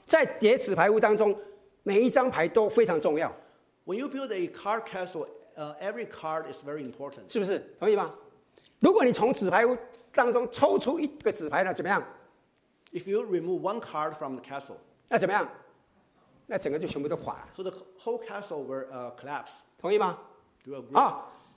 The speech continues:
Speaker 1: 这就是很多基督徒所拥抱信心的方式。
Speaker 2: So this is, uh, how, uh, a lot of Christians embrace faith.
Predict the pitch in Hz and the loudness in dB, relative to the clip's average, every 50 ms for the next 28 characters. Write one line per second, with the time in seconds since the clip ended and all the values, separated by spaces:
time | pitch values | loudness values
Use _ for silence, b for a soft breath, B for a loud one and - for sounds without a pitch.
0 | B _ - 415 427 302 415 480 427 415 - - 214 208 196 262 294 294 269 269 | B _ 4 6 6 8 6 6 4 4 4 4 4 6 6 6 6 6 4 4
1 | 240 392 240 208 214 - - 190 - 180 165 170 180 277 254 202 - 277 226 - | 6 4 4 4 2 0 0 0 2 2 2 2 4 4 2 2 2 0 0 0
2 | 233 190 156 - 202 170 165 - 190 147 - - b b b b b - 190 190 | 0 0 0 0 0 -2 0 -2 -4 -6 -6 -10 b b b b b -10 -8 -8
3 | 185 254 294 285 - 269 226 - - 165 143 - - - 180 185 175 160 - 147 | -6 -6 -8 -8 -8 -10 -12 -10 -10 -10 -10 -10 -8 -4 -2 -2 -2 -2 -2 -6
4 | 139 139 - 143 143 170 202 220 196 165 - - 202 214 208 - - 147 127 - | -8 -8 -8 -8 -6 -6 -6 -8 -10 -12 -10 -10 -10 -10 -10 -12 -14 -14 -14 -14
5 | - - _ - 139 131 127 135 151 165 165 - - - 175 175 143 | -18 -20 _ -16 -14 -14 -12 -10 -10 -12 -12 -14 -14 -12 -10 -10 -10